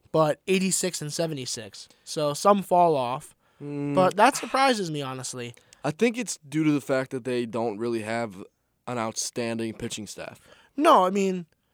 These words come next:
Speaker 1: there's no guy on this team where it's like you fear facing him. I feel like any of their pitchers are beatable.
Speaker 2: Yeah.
Speaker 1: But
Speaker 2: This is another high run team, though.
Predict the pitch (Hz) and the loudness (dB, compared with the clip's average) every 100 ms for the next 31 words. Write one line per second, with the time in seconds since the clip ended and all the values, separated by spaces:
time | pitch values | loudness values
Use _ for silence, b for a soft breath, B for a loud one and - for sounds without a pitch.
0 | _ _ _ - 196 185 196 214 220 196 | _ _ _ 0 2 2 4 4 4 6
1 | 202 202 180 175 - - 190 202 233 - | 6 6 2 -4 -6 -8 -4 -4 -6 -10
2 | _ _ _ _ - 160 160 151 151 139 | _ _ _ _ -6 -2 -2 -2 -4 -6
3 | _ _ 170 175 - - 202 185 151 165 | _ _ -8 -8 -8 -2 4 4 2 -4
4 | 156 185 185 202 220 - 156 147 190 170 | -4 -6 -4 -4 -6 -10 -10 -2 -2 -2
5 | 160 185 175 151 180 165 156 123 135 165 | -2 -2 -2 -2 -8 -8 -10 -8 -6 -6
6 | 180 208 _ _ _ _ 127 117 - _ | -6 -8 _ _ _ _ -2 -2 -2 _
7 | _ - 180 170 - _ _ _ _ _ | _ 2 4 2 -2 _ _ _ _ _
8 | _ _ _ _ _ _ _ _ _ 147 | _ _ _ _ _ _ _ _ _ -4
9 | 160 165 156 143 131 131 131 123 120 - | 4 4 6 4 2 4 4 4 0 -2
10 | 120 101 95 107 | -4 -4 -6 -10